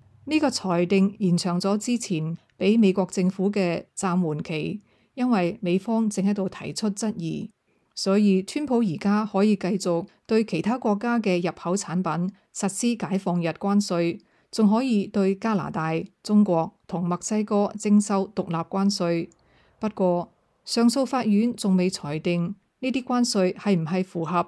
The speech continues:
川普引述嘅緊急經濟權力法案，但係准許政府喺上訴期間繼續徵收關稅。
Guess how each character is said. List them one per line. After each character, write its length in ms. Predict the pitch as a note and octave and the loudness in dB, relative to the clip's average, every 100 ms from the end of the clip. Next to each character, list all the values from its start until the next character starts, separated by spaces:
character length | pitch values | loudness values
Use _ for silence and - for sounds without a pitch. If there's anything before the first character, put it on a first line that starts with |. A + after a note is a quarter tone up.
| - | -4
川 220 | B3+ C4+ | -6 -4
普 300 | - F3 G#3+ | 0 0 0
引 180 | F#3+ F#3+ | 0 0
述 120 | F3+ | -2
嘅 260 | - E3+ E3+ | -4 -4 -4
緊 260 | D3 E3 | -6 -4
急 180 | G#3+ G#3+ | -4 -6
經 180 | - A3 | 0 0
濟 260 | G#3 E3 D#3+ | 0 -2 -4
權 160 | - D3 | -6 -6
力 80 | D#3 | -6
法 180 | D#3 F#3 | -4 -6
案， 420 | F#3 F3+ F3+ F#3 - _ _ _ | -2 0 0 -2 -6 _ _ _
但 160 | G#3 G3 | 2 4
係 300 | G3 F#3+ - | 4 2 -4
准 280 | - G#3 B3+ | -2 0 2
許 140 | C4 C4 | 0 -2
政 220 | G#3 F#3 | 2 0
府 380 | - F3 G3+ A3+ _ | 2 0 0 -2 _
喺 200 | - G#3 | -2 0
上 240 | A3 G#3 F#3+ | 0 2 2
訴 240 | G#3 G3+ | 2 -2
期 200 | - D3 | -2 -8
間 280 | C3+ G3+ G#3+ G#3 | -2 0 0 0
繼 260 | F#3+ F3+ | 0 0
續 160 | F#3 F3+ - | 0 -6 -2
徵 220 | G3+ G3+ | 4 4
收 180 | G3+ G3 | 4 -2
關 260 | G3 G3 | 0 0
稅。 360 | G3+ E3+ F3 E3 | 0 0 0 -2